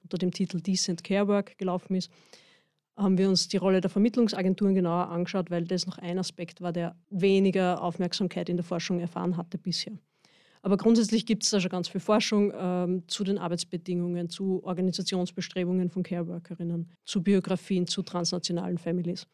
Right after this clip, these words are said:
Ähm, während dieses Phänomen der Migration in die andere Richtung eigentlich bisher kaum Aufmerksamkeit erfahren hat. Ich denke, ein Stück weit hängt's auch damit zusammen, dass der osteuropäische Raum auch in der Forschungslandschaft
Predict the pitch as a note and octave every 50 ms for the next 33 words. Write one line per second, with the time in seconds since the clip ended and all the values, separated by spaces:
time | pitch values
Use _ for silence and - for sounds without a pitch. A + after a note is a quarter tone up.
0 | _ - F#3 F#3 F3+ E3 F3+ F#3 F#3 F#3+ F3+ - G3+ F#3+ G#3 G3 - - - -
1 | - - - - - - A3 G3 G3 G3 G3 F#3+ F#3 G3+ G#3+ G#3 G#3+ G#3 G3 F#3
2 | G3+ G#3 - G#3 G3 G3 G3+ G3+ G3 F#3+ F3+ F#3+ G3 G#3 G#3 G3+ G3+ G#3+ G#3 -
3 | - G#3 G3+ G3+ G3 F#3+ - _ _ _ G3 F3+ G3 G3 F#3+ G3+ - - G#3 F3+
4 | - G#3+ F#3 - - _ _ _ _ - - - F3+ F#3 F#3+ G3+ A3+ B3+ B3+ -
5 | - - A3 G#3+ B3 A#3 A#3 - - A#3+ G#3+ A#3+ A3+ A3 A3+ G#3+ - G#3 G3+ G#3
6 | G#3+ A#3 A#3+ - - - _ _ _ _ _ - F#3+ - G#3 G#3+ A#3+ - - -
7 | B3+ - - A#3+ G3+ F#3 G3+ G#3+ G#3 - F#3+ F#3 F#3 F#3+ F#3+ G3+ G#3 - - G3+
8 | - F3+ F3 F#3 F#3 F#3 - - - _ _ _ - - _ - F#3+ F3+ - -
9 | - G3 G3 F#3+ A3 G3 G3 E3+ G3 F#3+ G3+ F#3+ - G3+ F3 E3+ F3 F#3 F#3+ F#3+
10 | F#3 F#3 F#3 - G#3 F#3+ F3+ F3+ - - - G3+ G#3+ - - B3 A#3 - - F#3
11 | F3 E3+ E3+ - F3+ E3 -